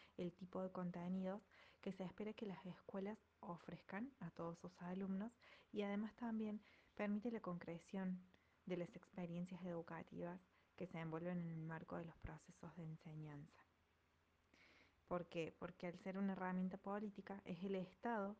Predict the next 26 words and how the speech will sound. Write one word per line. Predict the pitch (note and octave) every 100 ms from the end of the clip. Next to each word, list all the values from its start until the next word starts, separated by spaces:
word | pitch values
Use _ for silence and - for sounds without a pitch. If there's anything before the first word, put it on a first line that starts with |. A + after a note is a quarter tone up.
| -
el | F3
encargado | E3+ D#3+ D#3+ D#3+ E3+ F3
de | F3 E3+
generar | - D#3+ D#3+ E3
las | F3
condiciones | - E3+ E3 D#3+ - - A#3+ F3 F3+ - - - - -
que | A#3
permitan | A#3+ A#3 G3+ G3+ G3+
concretar | G3 F3+ F3+ F#3 F#3+ F#3 F3+ G3
las | G3 F#3+ F3+
experiencias | F3+ - E3+ E3 E3+ F3 E3+
educativas | F3+ F3 F3+ F3+ F#3 F3+ F3+ F#3+ - - - -
que | G3
en | F#3+
el | F#3 F#3
currículum | F3+ F3+ F#3 F#3 F#3+ G3 G3 -
se | F3+
prescriben | - - C4+ - - G3 F#3 F3 A3 - - _
para | F#3 F3+ E3+
toda | F3 E3+ F#3+
la | F#3
población | F3+ E3+ E3+ F3+ F3+ F3+ F3 G3 A3 - - - - -
en | F3+ F3+
el | F3+
sistema | - - - D#3+ D#3+
educativo. | D#3 - - - - -